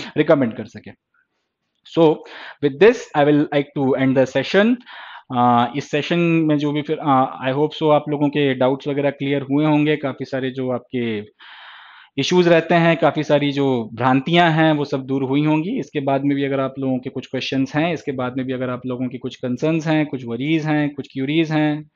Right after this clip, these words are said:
डाउट्स हैं, जो भी हैं आप लोग chat window में आप comments में लिख के बता सकते हैं and उनको फिर हम लोग address करेंगे। And next session is going to be based on whatever the questions,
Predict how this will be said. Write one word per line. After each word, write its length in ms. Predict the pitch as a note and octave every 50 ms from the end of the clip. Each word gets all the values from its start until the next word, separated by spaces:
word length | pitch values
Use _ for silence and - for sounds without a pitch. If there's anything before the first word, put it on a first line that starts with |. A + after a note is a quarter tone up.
| - _ _ -
डाउट्स 340 | B2+ C3+ D3+ D3+ D3 - D#3
हैं, 220 | D3 D3 D3+ D3+
जो 120 | C#3+ C#3+ C#3
भी 140 | D3 D#3
हैं 160 | D3 D3+ C#3+ C#3
आप 140 | C3+ C3+ -
लोग 120 | C3+ C3 -
chat 200 | - C3 B2 B2+ C3+
window 220 | B2+ B2+ B2 B2+
में 180 | A#2+ B2 B2 A#2+ - - - - - -
आप 240 | A#2+ A#2+ A#2 A#2+ - A#3+ A#3 A3+ G#3+ G#3 G2 F#2+ F#2 - _ - - - - _ -
comments 320 | C3+ B2+ C3 C3 B2+ -
में 60 | C3 A#2+
लिख 160 | A#2+ A#2+ - -
के 60 | B2
बता 300 | A2+ A#2+ G#2 - C#3+ D#3
सकते 340 | D3+ - D#3+ - _ - E3+
हैं 420 | E3 D#3+ F3+ G3 G3+ F#3+ C#3 C3
and 100 | B2+ A#2+
उनको 200 | A#2+ A#2 - B2
फिर 120 | B2 B2
हम 140 | B2 A#2+ A#2
लोग 180 | A#2 A#2+ A#2 A#2+
address 300 | A#2 A#2 C3 C3 B2 - -
करेंगे। 340 | A#2+ C3+ D#3 E3+ F3+ G#3 C4 - - - - - - - C3 A#2
And 380 | A2 A2+ A2 A2 A2 A2+ A2+ A#2 B2 A#2+ - _ _ - A#2+ A#2+ A#2+ A#2+ B2
next 200 | B2 B2+ - C3+
session 260 | B2+ - C3+ B2+ B2
is 100 | A#2+ B2
going 180 | A#2+ A#2+ A#2 B2
to 60 | A#2
be 100 | A#2 A2+ A#2
based 320 | A#2 B2 B2 - - B2 E3
on 100 | C#4 D#4 C#4+ G#3 B2+
whatever 340 | A#2+ A#2+ - B2+ B2 B2
the 120 | A#2 B2 A#2 - C3
questions, 360 | B2 - - - D3+ D3